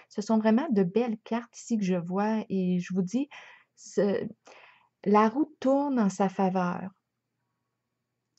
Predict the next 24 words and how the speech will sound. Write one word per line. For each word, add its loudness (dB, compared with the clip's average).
De 2
belles 4
occasions 0
qui -10
vont 0
se -8
présenter -2
à -2
lui. -2
Donc, -2
euh, 0
soyez 0
rassurés, 0
pour 4
moi, 6
les 4
cartes -4
sont 2
belles 2
en 0
ce -6
qui 0
le -2
concerne. -2